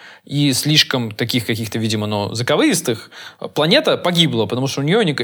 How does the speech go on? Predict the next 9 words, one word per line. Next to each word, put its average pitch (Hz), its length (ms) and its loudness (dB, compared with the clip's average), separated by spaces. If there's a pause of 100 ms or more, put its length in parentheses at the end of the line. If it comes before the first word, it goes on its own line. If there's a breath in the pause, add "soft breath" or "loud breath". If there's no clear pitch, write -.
(160)
у-, 127 480 -4 (260)
уничтожена, 156 640 0
по - 200 -4
сути, 170 200 -2
вся 156 260 2
экосистема 127 720 -2
была, 104 180 0
планета 143 360 -2
уничтожена. 117 580 -2